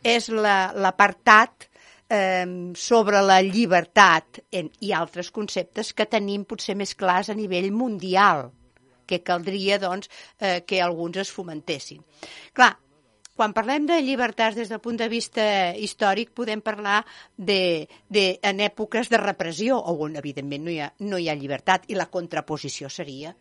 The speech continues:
la llibertat d'expressió. De quan parlem la llibertat de, d'expressió, la llibertat d'opinió, em, també en moments de repressió, em, històrica, eh, també la, la, la necessitat de llibertat de culte,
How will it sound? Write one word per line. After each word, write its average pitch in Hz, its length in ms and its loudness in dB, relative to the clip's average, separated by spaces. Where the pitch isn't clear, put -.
la 156 120 -12
llibertat 139 420 -14
d'expressió. 156 680 -2
De 185 220 -10
quan 202 240 -2
parlem 202 420 -2
la 190 220 -4
llibertat 156 460 -12
de, 160 180 -10
d'expressió, 170 540 -6
la 214 100 0
llibertat 156 400 -12
d'opinió, 185 540 -4
em, 220 420 2
també 214 360 4
en 214 160 -8
moments 208 360 -4
de 214 120 -2
repressió, 208 720 -2
em, 190 840 0
històrica, 214 720 2
eh, 196 440 -6
també 208 420 0
la, 190 340 2
la, 196 240 -2
la 190 280 4
necessitat 208 640 -6
de 180 160 -8
llibertat 170 520 -10
de - 100 -20
culte, 214 500 -8